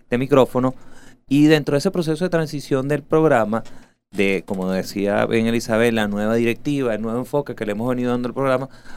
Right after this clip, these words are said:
a partir de la semana que viene vamos a tener a una nueva conductora en el programa. Quiero que seas como directivo quien le dé la bienvenida a la colega María Ángela Murga y escuchar en estos breves minutos,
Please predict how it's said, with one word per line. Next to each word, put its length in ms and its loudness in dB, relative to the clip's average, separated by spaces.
a 140 2
partir 360 2
de 140 4
la 80 4
semana 300 0
que 100 -4
viene 160 -4
vamos 180 -2
a 40 2
tener 340 -2
a 140 0
una 420 0
nueva 260 4
conductora 460 0
en 100 -2
el 60 -4
programa. 400 -2
Quiero 260 0
que 120 -4
seas 240 -4
como 340 0
directivo 480 -2
quien 180 -6
le 80 -2
dé 120 2
la 100 0
bienvenida 580 0
a 100 0
la 160 4
colega 580 4
María 280 4
Ángela 280 4
Murga 460 4
y 120 2
escuchar 560 2
en 120 -6
estos 260 -6
breves 320 2
minutos, 440 0